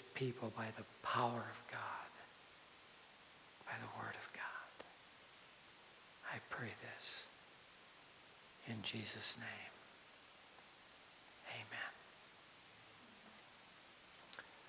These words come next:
Thank you for the opportunity to share with you today. Pat and I consider it a great privilege to do that. And, uh,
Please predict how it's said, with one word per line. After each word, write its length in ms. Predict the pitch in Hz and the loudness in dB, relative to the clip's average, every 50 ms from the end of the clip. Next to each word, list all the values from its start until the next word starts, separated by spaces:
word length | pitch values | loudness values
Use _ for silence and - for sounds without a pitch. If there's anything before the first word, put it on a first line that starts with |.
| - - - - - - - - - - - - - - - - - - - - - - - | -12 -12 -12 -12 -12 -12 -12 -12 -12 -12 -12 -12 -12 -12 -12 -12 -12 -12 -12 -10 6 12 12
Thank 240 | 170 160 151 - | 12 12 12 12
you 100 | 156 143 | 12 12
for 140 | 131 - 151 | 12 12 12
the 140 | 143 143 143 | 12 12 12
opportunity 680 | 139 143 139 - 135 - - 156 151 151 151 147 143 | 12 12 12 12 10 12 12 12 12 12 12 12 12
to 60 | 139 | 12
share 320 | - - - 156 151 151 151 | 12 12 12 12 12 12 12
with 200 | 151 147 147 - | 12 12 12 12
you 120 | 156 151 | 12 12
today. 460 | 147 147 135 147 143 147 156 170 185 180 - - - - - - - - - - - - - - - - - - - | 12 12 12 12 12 12 12 12 12 12 8 2 -2 -4 -6 -6 -6 -8 -8 -8 -10 -10 -12 -12 -12 -12 -10 0 8
Pat 240 | - 151 147 156 165 | 12 12 12 12 12
and 80 | 160 143 | 12 12
I 220 | 143 143 143 139 - - | 12 12 12 12 12 10
consider 460 | - 139 127 - - 160 151 147 143 | 10 10 10 12 12 12 12 12 12
it 80 | 135 139 | 12 12
a 40 | |
great 400 | 131 123 147 143 143 143 - - | 12 12 12 12 12 12 12 10
privilege 640 | - - 165 170 156 156 151 147 143 131 131 - - - | 12 12 12 12 12 12 12 12 12 12 10 6 8 12
to 120 | 147 135 | 12 12
do 220 | 120 131 135 131 | 12 12 12 12
that. 280 | 120 135 131 131 139 143 - - - - - - - - - - - - - - - - | 12 12 12 12 10 8 6 0 -4 -6 -8 -10 -10 -10 -8 -6 -4 -4 -4 -4 0 2
And, 380 | 123 120 117 117 113 113 113 117 | 6 8 8 8 8 8 8 10
uh, 340 | 120 117 117 117 113 110 | 10 12 12 12 10 10